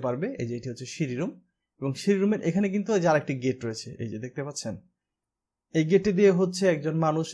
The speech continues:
এই বাড়ির ভিতরে প্রবেশ করতে পারবে এবং বের হতে পারবে। এছাড়া হচ্ছে এই পাশ দিয়েও পারবে। তো এখানে যদি কোনো গেস্ট থাকে ড্রয়িং রুমে, তাহলে মহিলারা ইজিলি কিন্তু এই পাশ দিয়ে বাইরে যেতে পারবে। আর সামনে হচ্ছে গেস্টের জন্য একটি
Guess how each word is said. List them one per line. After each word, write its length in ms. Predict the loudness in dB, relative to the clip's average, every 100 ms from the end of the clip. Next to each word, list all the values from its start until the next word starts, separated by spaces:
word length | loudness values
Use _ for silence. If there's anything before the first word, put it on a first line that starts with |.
| -2
এই 60 | 2
বাড়ির 180 | 2 2
ভিতরে 180 | -2 -4 -2
প্রবেশ 200 | -4 -4
করতে 180 | -8 -6 -4
পারবে 220 | -6 -4 -6
এবং 100 | -8 -6
বের 140 | -4 -4
হতে 140 | -6 -4
পারবে। 200 | -4 -4 -10 _ _ _
এছাড়া 280 | -8 -2 -2 0
হচ্ছে 160 | -4 -2
এই 60 | -2
পাশ 120 | 0 -4
দিয়েও 160 | -6 -4 -4
পারবে। 180 | -4 -4
তো 40 | -6 -10 _ _ _ _ _
এখানে 220 | -2 2 2
যদি 120 | 2 2
কোনো 100 | 2 2
গেস্ট 200 | 2 0 0
থাকে 160 | -2 0 -2
ড্রয়িং 180 | -2 -2
রুমে, 160 | -4 -2
তাহলে 160 | -2 0 -2
মহিলারা 320 | 0 2 0 2
ইজিলি 260 | 0 0 -2 -6
কিন্তু 200 | -6 -6 -4
এই 80 | -4 -2
পাশ 140 | -6 -4
দিয়ে 120 | -6 -4
বাইরে 160 | -6 -6
যেতে 140 | -6 -6
পারবে। 200 | -8 -10 -12 _ _ _ -2
আর 140 | -2 -2 0
সামনে 220 | 4 4 4
হচ্ছে 180 | 2 -2
গেস্টের 380 | -2 -4 0 0 2
জন্য 140 | 0 0
একটি 160 | -2